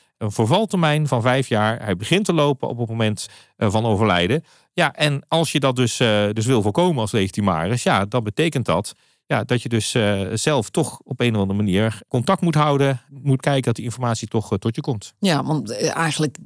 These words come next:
Speaker 2: denk ik dan ook wel, waarom zou je überhaupt wachten op het moment dat je ervan hoort?
Speaker 1: Dat is,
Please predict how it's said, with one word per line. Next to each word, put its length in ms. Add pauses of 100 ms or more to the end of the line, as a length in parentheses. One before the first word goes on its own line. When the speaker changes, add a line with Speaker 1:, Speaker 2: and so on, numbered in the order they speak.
(160)
Speaker 2:
denk 240
ik 120
dan 120
ook 180
wel, 160
waarom 220
zou 200
je 100
überhaupt 340
wachten 340
op 100
het 100
moment 200
dat 160
je 60
ervan 260
hoort? 460 (760)
Speaker 1:
Dat 200
is, 60